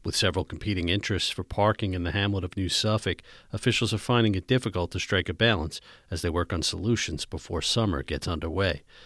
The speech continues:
Town board members met with residents of the hamlet and consultants from A K R F who prepared the parking study to discuss updated recommendations last week. A modified list of proposed parking regulations was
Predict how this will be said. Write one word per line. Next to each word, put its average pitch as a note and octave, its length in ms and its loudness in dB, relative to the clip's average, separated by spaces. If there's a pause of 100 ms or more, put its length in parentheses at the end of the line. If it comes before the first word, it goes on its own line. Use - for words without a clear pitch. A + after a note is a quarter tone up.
(220)
Town D2 280 0
board D#2 180 -4
members D#2+ 380 -2
met F2 160 -2
with - 120 -10
residents F2 440 -2
of F2 80 -4
the D2+ 80 -2
hamlet G2 460 -2
and - 100 -20
consultants - 580 -2
from E2+ 320 -4
A G2 160 -2
K F#2 320 -2
R F2+ 260 -2
F G#2 260 0
who G2+ 120 -8
prepared G#2 400 0
the - 80 -6
parking A#2 460 0
study D#2+ 400 -4 (320)
to G#2 80 -4
discuss F2+ 420 0
updated F2 460 -2
recommendations F2+ 880 0
last D#2 280 -4
week. F#2 360 -6 (420)
A - 60 -6
modified D#2 520 2
list F#2 280 -2
of - 60 -10
proposed F#2 420 -4
parking G2+ 340 0
regulations G2+ 580 0
was - 140 -12